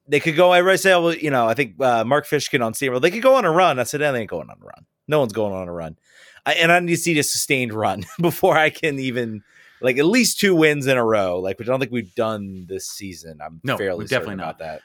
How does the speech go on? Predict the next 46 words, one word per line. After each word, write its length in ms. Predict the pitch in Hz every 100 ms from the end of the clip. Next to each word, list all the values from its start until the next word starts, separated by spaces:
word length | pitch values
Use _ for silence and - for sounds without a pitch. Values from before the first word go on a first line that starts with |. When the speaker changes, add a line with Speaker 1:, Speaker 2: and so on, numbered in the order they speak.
| -
Speaker 1:
that. 40 |
Speaker 2:
Uh, 280 | 120 123 113 - _ _ _
the 260 | 113 120 117
Revs 360 | 104 131 165
are 80 | 151
on 80 | 139
a 40 |
bit 200 | 123 120
of 160 | 131 123
a, 380 | 120 113 113 104
a 60 | 110
cool 400 | - 127 110 107
streak 400 | - - 104 101
right 180 | 98 95
now. 280 | 92 90
Speaker 1:
Mm-hmm. 240 | 95 82 80
Speaker 2:
They 180 | 98 95
beat 380 | 87 101 107 107
Orlando 400 | 98 110 107 98
three 200 | - 104
nothing, 360 | 98 98 104
but 200 | 95 87
so 200 | - 104
we 160 | 98 107
beat 180 | 104 95
Orlando. 440 | 82 80 80 87
So 180 | - 87
that 160 | 95
Orlando 400 | 95 101 104 98
is, 280 | 90 78 - _ _ _ _ _ _ _ _ _ 127
granted, 280 | 139 175 165
they're 100 | 147
above 220 | 143 143
us 100 | 135
in 80 | 131
the 80 |
table, 320 | 107 123 113 92
but 240 | 92 80
based 260 | 120 127 131
on 140 | 120
that 360 | 117 127 - -
fact, 340 | - 87 85
maybe 220 | 101 92
they 80 | 92
shouldn't 320 | 85 90 90
be. 220 | 82 85